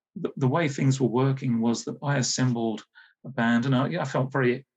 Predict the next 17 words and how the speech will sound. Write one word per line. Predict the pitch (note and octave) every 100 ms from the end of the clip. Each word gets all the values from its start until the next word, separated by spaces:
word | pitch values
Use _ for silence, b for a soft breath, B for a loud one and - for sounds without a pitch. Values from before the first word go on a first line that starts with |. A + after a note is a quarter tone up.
| -
uh, | A#2+ A#2 C3+ - B B B B -
again, | E3+ F#3+ F3+ - _ _ _ D3
felt | C#3 C3
very | B2 A#2+ A#2 C3+ - _ _ _ _ _ _ _ _ _ _ _ _ _
lucky, | B2+ B2+ C3+ C#3+ C#3 C#3+ -
privileged | D#3+ C3 B2+ C3+ C3+ - -
to | A#2+
have | B2 A#2+
people | - B2+ A#2 C3+ A#2 A2 C3+ -
play, | C#3+ C#3 D3 C3+ - _ _
uh, | C3+ A2+ A#2+
on, | - A#2+ C3
on | B2 A#2
the |
songs | - B2 A#2 A2+
with | B2+ A#2+ C3+
me. | A#2+ -